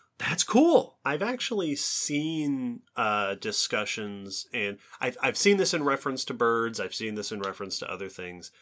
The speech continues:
Speaker 2: the idea of, uh, one of the potential drivers of, yeah, we, we always have to be, I'm always cautious to just say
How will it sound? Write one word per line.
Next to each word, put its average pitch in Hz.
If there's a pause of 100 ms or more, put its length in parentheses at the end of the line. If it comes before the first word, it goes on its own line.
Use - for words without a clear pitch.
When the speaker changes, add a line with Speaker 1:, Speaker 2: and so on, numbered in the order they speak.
(320)
Speaker 2:
the 110
idea 104 (360)
of, 101 (440)
uh, 131 (200)
one 127
of 127
the 110 (180)
potential 123
drivers 101 (160)
of, 101 (360)
yeah, - (100)
we, 151
we 151
always 151
have 127
to 127
be, 104
I'm 120
always 123
cautious 107
to 117
just 101
say 95